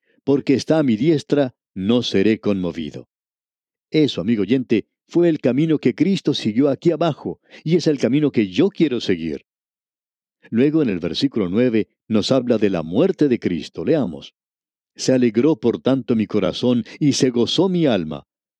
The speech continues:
Mi carne también reposará confiadamente". Y él murió sobre la cruz.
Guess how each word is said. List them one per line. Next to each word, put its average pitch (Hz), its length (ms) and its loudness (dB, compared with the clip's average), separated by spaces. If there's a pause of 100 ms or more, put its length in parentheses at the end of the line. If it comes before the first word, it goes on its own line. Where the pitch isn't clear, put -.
Mi 101 180 0
carne 127 440 0
también 101 600 0
reposará 104 800 0
confiadamente". 87 960 -4 (760)
Y 104 200 2
él 147 140 2
murió 139 440 0
sobre 113 260 0
la 87 140 0
cruz. 78 420 -12